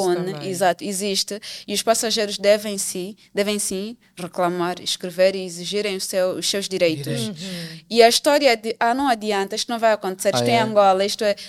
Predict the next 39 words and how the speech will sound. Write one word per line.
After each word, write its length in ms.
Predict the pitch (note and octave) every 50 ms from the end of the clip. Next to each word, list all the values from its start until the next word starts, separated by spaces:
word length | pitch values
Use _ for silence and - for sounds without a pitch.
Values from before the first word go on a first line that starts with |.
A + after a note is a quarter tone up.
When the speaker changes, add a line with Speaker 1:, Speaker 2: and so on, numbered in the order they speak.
| - -
Speaker 1:
não, 240 | G3+ G#3+ G#3 G3 G3
nós 160 | A3 A3+ A3+
temos 260 | - C#4+ C#4 C#4 C#4 C4+
de 60 | A#3
mudar 340 | A3+ G#3+ G#3 G#3 A3 A3 A3
de 60 | G#3
atitude 520 | G3 G3 G3+ G3 E3+ - G3+ G3 G3 F#3+ G3
para 180 | - F#3+ F3+
as 100 | F#3+ -
coisas 260 | - G3+ G3 F#3+ F#3
serem 220 | - - G3 F#3+ F#3
Speaker 4:
Começar 180 | F3 G3+ A#3+ F3
Speaker 1:
resolvidas. 180 | - - C4 B3+ G#3+ -
Speaker 2:
Aliás, 60 | C4
nós 100 | C#4+ -
temos 180 | F4 F4 D#4+ -
que 60 | D4
fazer 480 | D#4+ D4+ C#4+ A#3 C4+ D4+ D4+ C#4+ A#3+ F#3+
a 100 | F#3 F3+
Speaker 1:
Exato. 260 | F#3+ G3 A3+ G#3 G3+
Speaker 2:
nossa 80 | - -
parte. 300 | - G#3 A3 G#3+ - - -
Speaker 1:
Ah, 80 | G#3+
Speaker 3:
Aliás, 440 | G3+ G3+ A#3 A#3 G3+ E3 - - -
Speaker 2:
Essa 40 | E3
parte 40 | C4+
é 160 | A3 G#3 -
Speaker 1:
exatamente. 180 | - G3+ G3 F#3 F3+ F3+
Speaker 2:
como 120 | F3+ F#3
Speaker 3:
aliás, 320 | G#3+ G3+ F3 D3+ C#3+ C#3
nós 200 | D#3 G3 G#3+ A3
Speaker 1:
Exatamente. 40 | G#3+ - A3 F#3 E3+ D#3
Speaker 3:
sabemos 260 | C#3+ C#3 C3 B2+ C3
que 120 | - - F3
há 40 |
uma 200 | D#3 E3 E3+ D#3+
jornada 580 | C#3+ C3+ C#3+ C3 C3+ C#3 C3+ C3 B2+ A#2+ A#2+ A#2+
de, 300 | B2 B2+ B2 B2 B2 A#2+
de, 320 | A#2+ A#2+ B2 A#2+ A#2+ A#2+